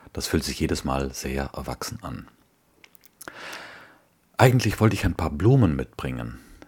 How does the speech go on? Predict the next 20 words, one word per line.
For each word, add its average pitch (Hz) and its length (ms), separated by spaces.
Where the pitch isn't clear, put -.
Ich - 120
habe 104 160
noch 90 160
nie 95 140
Blumen 64 360
für - 120
unseren - 340
Hochzeitstag - 640
gekauft. - 640
Manchmal 85 460
sind 76 240
die - 20
schönsten 82 400
Geschenke 76 460
jene 73 320
Geschenke, 76 460
die 69 120
nicht - 220
erwartet - 440
werden. - 300